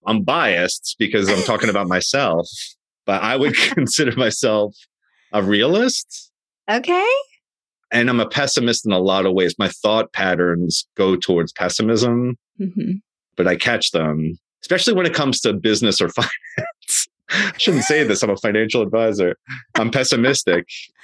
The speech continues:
Speaker 1: I'm always looking at what can go wrong,
Speaker 2: Mm-hmm.
Speaker 1: like, when it comes to finance. It's more of, like, a, just a survival technique or a survival strategy. So my mind's always like, "All right, what's gonna go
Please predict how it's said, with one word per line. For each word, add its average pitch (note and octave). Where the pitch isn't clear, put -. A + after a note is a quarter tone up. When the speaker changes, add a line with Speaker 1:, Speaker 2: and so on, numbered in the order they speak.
Speaker 1:
I'm A#2
always B2+
looking A2
at G2+
what G2+
can G2+
go F#2
wrong, E2+
Speaker 2:
Mm-hmm. D4+
Speaker 1:
like, -
when G3+
it F2+
comes G3+
to -
finance. F2
It's E2+
more G2+
of, E2+
like, F2+
a, F2
just E2
a E2
survival F2
technique E2
or E2
a E2
survival F2
strategy. E2
So A2
my G#2+
mind's A2
always G#2+
like, F#2
"All F#2+
right, A2
what's F#2+
gonna G#2
go G#2